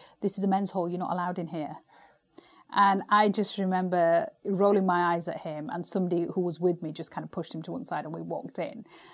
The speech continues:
and said, you know, "Grow up, stop being an idiot." But I just remember thinking, "This is so difficult." because there's still, he, he's playing to this sense of, you know, Muslim women shouldn't be in leadership positions.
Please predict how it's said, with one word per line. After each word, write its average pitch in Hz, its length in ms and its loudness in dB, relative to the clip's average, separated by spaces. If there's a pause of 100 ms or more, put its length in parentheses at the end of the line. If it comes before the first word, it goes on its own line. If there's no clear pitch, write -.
(140)
and - 80 -6
said, 165 160 -6 (220)
you 190 60 -2
know, 165 140 -6
"Grow 180 280 0
up, 165 220 -6
stop - 240 -6
being 165 160 -8
an 160 100 -10
idiot." 165 560 -12 (400)
But 220 140 6
I 226 100 6
just 262 240 2
remember 208 460 6
thinking, 190 680 -4
"This 185 240 -4
is 185 160 -2
so 214 580 4
difficult." - 840 -8 (360)
because 180 760 2
there's 190 280 0
still, 220 460 4
he, 214 260 2
he's 208 220 0
playing 214 460 2
to - 100 -10
this 170 180 -4
sense 180 460 -2
of, 151 400 -8 (340)
you 185 80 -4
know, 170 120 -4
Muslim 175 280 -4
women 170 200 -8
shouldn't 170 280 -8
be 165 100 -8
in 165 120 -10
leadership 160 380 -12
positions. - 580 -16